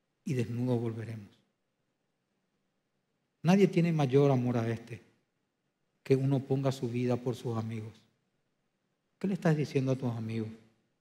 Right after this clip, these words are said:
En los grupos de WhatsApp donde hay pornografía, ya le dijiste ya en una ocasión, "Che, eh, mis hijos entran acá, yo no puedo estar en este grupo, fulano. Les deseo lo mejor,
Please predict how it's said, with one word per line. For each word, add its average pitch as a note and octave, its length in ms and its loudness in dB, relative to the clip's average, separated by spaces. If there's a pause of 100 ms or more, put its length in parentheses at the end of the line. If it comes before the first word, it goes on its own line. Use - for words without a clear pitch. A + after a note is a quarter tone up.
En B2+ 100 0
los A#2 80 2
grupos C3 320 0
de C3 60 -2
WhatsApp C3 480 -2
donde B2+ 200 -4
hay A#2+ 80 0
pornografía, B2+ 720 -4 (260)
ya C3+ 80 0
le D3 60 2
dijiste D#3 360 -4
ya C#3+ 100 2
en C3 80 0
una C3 160 -2
ocasión, B2+ 420 -6 (280)
"Che, E3+ 460 -2
eh, D#3+ 420 -4 (300)
mis E3+ 160 2
hijos F#3 300 0
entran C#3+ 260 -2
acá, A2+ 540 -6
yo D3+ 100 0
no G3+ 80 0
puedo D3+ 220 2
estar B2+ 240 -2
en A#2+ 140 -4
este A#2+ 200 -4
grupo, A2+ 500 -6 (380)
fulano. B2 400 -2 (960)
Les D#3+ 180 0
deseo G3 200 -2
lo F3+ 120 -2
mejor, B2 420 -4